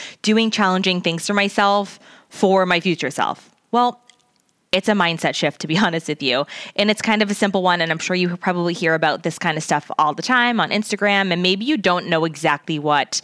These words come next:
having a scarcity mindset is versus having an abundant mindset. And it's not just with money. I hear a lot of, like, scarcity and abundance talk around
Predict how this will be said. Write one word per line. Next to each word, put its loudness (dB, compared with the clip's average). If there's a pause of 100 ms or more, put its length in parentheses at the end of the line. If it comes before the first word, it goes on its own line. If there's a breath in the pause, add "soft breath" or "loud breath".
(320 loud breath)
having 0
a -2
scarcity -4
mindset -2
is -2
versus -2
having -2
an -4
abundant -2
mindset. -2
And 0
it's -2
not 2 (140)
just -2
with -2
money. -2 (240 loud breath)
I 0
hear 2
a 2
lot 2
of, -2
like, 0
scarcity 0
and 0
abundance -2
talk 2
around 0